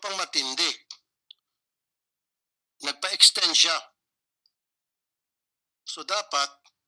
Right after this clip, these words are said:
kinansela na yung kanyang kontrata at pinasa na sa next lowest bidder. Adding insult to injury, the following year, nagkaroon ulit ng second bidding,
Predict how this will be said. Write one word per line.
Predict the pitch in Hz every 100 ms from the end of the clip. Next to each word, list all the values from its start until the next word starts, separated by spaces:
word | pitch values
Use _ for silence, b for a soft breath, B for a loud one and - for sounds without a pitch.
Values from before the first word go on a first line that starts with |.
| _ _ _ _ _ -
kinansela | 156 180 175 185 180
na | 139 139 139 - _
yung | 143 147
kanyang | 170 170
kontrata | - 170 151 202 180 139 131 -
at | 151 -
pinasa | 156 180 175 156
na | 139
sa | 147
next | 143 175 - -
lowest | 151 160 170 -
bidder. | 135 156 185 - - _ _ _ _ b b _ _ _ _ _ _ -
Adding | - 190 202
insult | 220 202 185
to | - 202
injury, | 233 180 165 147 151 - _ _ _ _ _ _ _
the | -
following | - 214 233 226
year, | 185 170 165 - _ - _ _ _ _ 151
nagkaroon | 156 180 202 226
ulit | 196 -
ng | 202 190
second | 170 202 214 233 214
bidding, | 160 151 160